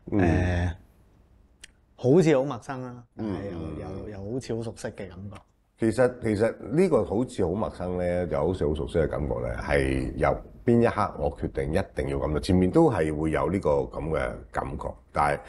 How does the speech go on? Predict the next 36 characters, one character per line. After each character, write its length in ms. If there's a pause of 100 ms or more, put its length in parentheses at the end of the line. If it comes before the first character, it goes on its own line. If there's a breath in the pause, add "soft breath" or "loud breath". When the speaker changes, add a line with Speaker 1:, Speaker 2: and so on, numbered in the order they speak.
(320 loud breath)
Speaker 1:
啊， 160
係 120
咪 140
真 180
係 60
做 280
咧？ 100
係 80
咪 120
真 180
係 40
咁 80
樣 140
做 240
咧？ 100
係 20
咪 120
當 200
呢 80
個 120
唔 100
係 160
香 200
港 280
咧？ 140
係 100
咪 140
當 200
呢 80
度 160
似 280
是 240
非 180
嘅 40
香 160
港？ 280